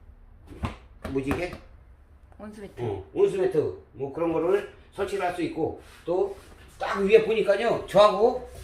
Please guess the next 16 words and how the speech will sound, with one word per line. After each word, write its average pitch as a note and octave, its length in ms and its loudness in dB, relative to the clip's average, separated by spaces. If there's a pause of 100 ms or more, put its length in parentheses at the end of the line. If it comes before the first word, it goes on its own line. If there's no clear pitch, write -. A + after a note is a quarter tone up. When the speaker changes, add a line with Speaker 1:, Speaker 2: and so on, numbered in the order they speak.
(220)
Speaker 1:
집사람하고 F#3+ 720 -2
둘이 G3+ 360 -6
딱 - 140 0 (640)
누워있기 F#3+ 540 2
좋은 F3+ 280 6
사이즈로 G3 480 2 (360)
제작되었습니다. D3 840 0 (320)
자, C#3 160 -4
그리고 D#3+ 380 4
이제 B2 360 -2 (300)
여기 D3 640 0 (320)
다리는 D#3+ 480 2 (1040)
이제 C3 180 -8
여기도 D3+ 300 -2
사십오에 D#3+ 460 2
칠십오, G3 640 4